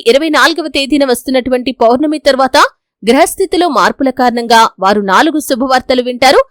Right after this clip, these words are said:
అలాగే రెండు కోరికలు కూడా తీరబోతున్నాయి. శివారాధన వీరికి మంచి ఫలితాలను అందిస్తుంది. అలాగే లలితా సహస్రనామ పారాయణ కూడా శుభ ఫలితాలను ఇస్తుంది. అనాథలకి,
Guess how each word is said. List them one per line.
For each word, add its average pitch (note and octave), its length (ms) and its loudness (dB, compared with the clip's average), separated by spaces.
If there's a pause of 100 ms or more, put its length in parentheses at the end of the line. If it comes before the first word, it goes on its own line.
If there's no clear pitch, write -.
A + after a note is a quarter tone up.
(260)
అలాగే E4 200 2 (100)
రెండు D4+ 140 -2 (100)
కోరికలు A#3 440 0
కూడా F#3 220 0
తీరబోతున్నాయి. G3 540 -2 (180)
శివారాధన C4 600 0 (240)
వీరికి G#3+ 300 -2
మంచి C#4+ 300 -4
ఫలితాలను G3 540 -2
అందిస్తుంది. B3 500 -2 (460)
అలాగే F#4+ 260 2
లలితా C#4+ 320 2 (100)
సహస్రనామ C4+ 560 2 (140)
పారాయణ B3 360 2 (100)
కూడా A3+ 160 4 (120)
శుభ C4 240 -2
ఫలితాలను F#3+ 540 -2
ఇస్తుంది. G#3+ 300 -2 (440)
అనాథలకి, D4 540 0